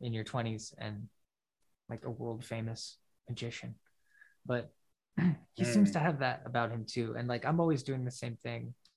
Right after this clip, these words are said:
Speaker 1: T S K is always doing the same thing. Like, T S K is always doing that stuff. Like, I love, like, he's got the best, uh, so much inventive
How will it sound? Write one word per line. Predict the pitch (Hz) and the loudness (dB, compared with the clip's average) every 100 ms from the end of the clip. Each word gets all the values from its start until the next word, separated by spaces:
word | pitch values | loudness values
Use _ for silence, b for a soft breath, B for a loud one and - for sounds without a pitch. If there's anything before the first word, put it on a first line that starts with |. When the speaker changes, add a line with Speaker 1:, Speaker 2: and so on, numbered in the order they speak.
| _ _ _ - | _ _ _ 4
Speaker 1:
T | 175 | 8
S | 151 - | 8 8
K | 151 | 4
is | 135 | 2
always | 120 117 110 | 0 -4 -4
doing | 117 113 | -6 -8
the | 107 | -8
same | 117 120 | -10 -10
thing. | - 120 131 143 - _ _ _ _ _ | -8 -8 -6 -8 -12 _ _ _ _ _
Like, | 135 113 | -6 -6
T | - 143 | 0 -2
S | 139 | 2
K | 135 | 0
is | 123 | -2
always | - 117 120 113 113 | -4 -4 -2 -4 -6
doing | 120 117 | -10 -8
that | 117 117 | -8 -10
stuff. | - 127 - _ _ _ | -12 -14 -18 _ _ _
Like, | 120 - | -12 -8
I | - 110 - | -8 -8 -8
love, | 117 120 123 123 117 - | -10 -4 -2 -2 -4 -12
like, | 117 110 | -12 -10
he's | 123 120 | -10 -8
got | 117 | -10
the | - | -10
best, | 113 113 113 - - _ _ _ _ _ _ _ - | -10 -8 -8 -10 -16 _ _ _ _ _ _ _ -14
uh, | - 117 _ _ _ _ _ _ _ | -14 -14 _ _ _ _ _ _ _
so | - 147 | -4 2
much | 143 135 - - | 2 2 -2 -8
inventive | 127 113 113 113 110 107 | -6 -2 -2 -2 -6 -10